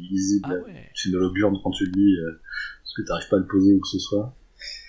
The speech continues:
Speaker 1: Euh,
Speaker 2: D'accord, donc toi tu lis pas souvent du Marvel, mais quand tu vas, tu prends la. Ok.
Speaker 1: Ah, moi j'ai du pognon, donc, euh, je le balance où je
Speaker 2: D'accord.
Speaker 1: peux. <laughs> Non, non, et c'est, c'est pas mal, c'est bien, honnêtement. Ça fait longtemps que j'ai pas lu un, pas lu un event, euh, qui me plaisait comme ça.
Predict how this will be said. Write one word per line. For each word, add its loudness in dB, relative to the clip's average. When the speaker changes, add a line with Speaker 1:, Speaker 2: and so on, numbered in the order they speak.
Speaker 1:
Euh, 4
Speaker 2:
D'accord, -2
donc -12
toi -2
tu -10
lis -12
pas -4
souvent -4
du -8
Marvel, -4
mais -10
quand -12
tu -14
vas, -4
tu -14
prends -10
la. -6
Ok. -6
Speaker 1:
Ah, 4
moi 6
j'ai 6
du 0
pognon, 4
donc, 2
euh, 0
je 0
le 0
balance 4
où -4
je -4
Speaker 2:
D'accord. -10
Speaker 1:
peux. 0
<laughs> 0
Non, 8
non, 8
et 8
c'est, 4
c'est 0
pas 8
mal, 2
c'est 2
bien, 2
honnêtement. 0
Ça -12
fait -14
longtemps -20
que -16
j'ai -6
pas -2
lu -6
un, -6
pas -6
lu -6
un -4
event, 4
euh, -4
qui -2
me 2
plaisait 6
comme 0
ça. -2